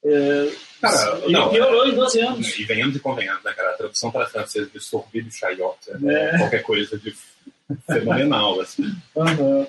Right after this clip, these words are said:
Speaker 2: O, o Alckmin é o, cara, ninguém merece o, o termo picolé de chuchu tão maravilhosamente quanto o Alckmin,
Speaker 1: Sim.
Speaker 2: quanto o Alckmin.
Speaker 1: Aham.
Speaker 2: E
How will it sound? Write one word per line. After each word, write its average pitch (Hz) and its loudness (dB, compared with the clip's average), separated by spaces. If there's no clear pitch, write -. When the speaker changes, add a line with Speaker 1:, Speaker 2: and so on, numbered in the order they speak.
Speaker 2:
O, 180 2
o 233 6
Alckmin 220 4
é 202 6
o, 220 2
cara, 208 2
ninguém 175 2
merece 165 2
o, 143 6
o 131 2
termo 143 2
picolé 131 0
de 127 -8
chuchu 127 -6
tão 151 2
maravilhosamente 123 0
quanto 131 -6
o 113 2
Alckmin, 139 -6
Speaker 1:
Sim. 123 -12
Speaker 2:
quanto - -6
o - 0
Alckmin. - -4
Speaker 1:
Aham. 120 -8
Speaker 2:
E 135 4